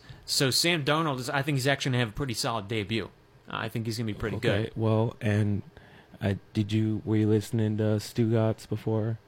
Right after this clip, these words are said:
Speaker 1: No.
Speaker 2: He's giving his little E S P N update. Monday Night Football, Jets, Lions, that's a loss. He's a Jets fan.
Speaker 1: Oh,
Speaker 2: So,
Speaker 1: okay.
Speaker 2: Jets fans are pretty confident their team will lose, so.
Speaker 1: Just like Lions fans are skeptical whenever they're favored.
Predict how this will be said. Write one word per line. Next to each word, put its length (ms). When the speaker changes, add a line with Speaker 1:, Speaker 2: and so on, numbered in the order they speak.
Speaker 1:
No. 260
Speaker 2:
He's 180
giving 240
his 160
little 240
E 80
S 120
P 120
N 100
update. 480
Monday 200
Night 200
Football, 420
Jets, 340
Lions, 180
that's 240
a 60
loss. 420
He's 160
a 40
Jets 280
fan. 340
Speaker 1:
Oh, 300
Speaker 2:
So, 120
Speaker 1:
okay. 280
Speaker 2:
Jets 260
fans 300
are 140
pretty 560
confident 500
their 100
team 240
will 120
lose, 320
so. 340
Speaker 1:
Just 240
like 220
Lions 420
fans 260
are 40
skeptical 500
whenever 320
they're 120
favored. 420